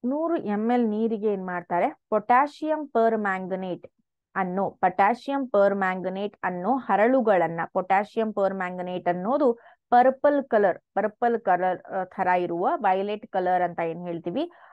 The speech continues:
ಆ ಕಲರ್‌ನ ಹರಳುಗಳನ್ನ ಹೊಂದಿರತ್ತೆ. ಆ ಹರಳನ್ನ ಅವ್ರೇನ್ ಮಾಡ್ತಾರೆ? ಈ ರೀತಿ ನೀರಿನಲ್ಲಿ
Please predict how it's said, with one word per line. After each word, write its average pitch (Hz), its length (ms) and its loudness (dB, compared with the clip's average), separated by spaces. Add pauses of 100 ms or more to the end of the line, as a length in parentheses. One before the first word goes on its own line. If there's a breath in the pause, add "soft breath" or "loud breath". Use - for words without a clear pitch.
(100 loud breath)
ಆ 240 260 4 (360)
ಕಲರ್‌ನ 196 520 2
ಹರಳುಗಳನ್ನ 214 880 0
ಹೊಂದಿರತ್ತೆ. 170 600 -4
ಆ 233 420 0
ಹರಳನ್ನ 190 460 2
ಅವ್ರೇನ್ 175 380 -4
ಮಾಡ್ತಾರೆ? 175 680 -4 (120)
ಈ 240 200 0
ರೀತಿ 220 360 -4
ನೀರಿನಲ್ಲಿ 196 760 -2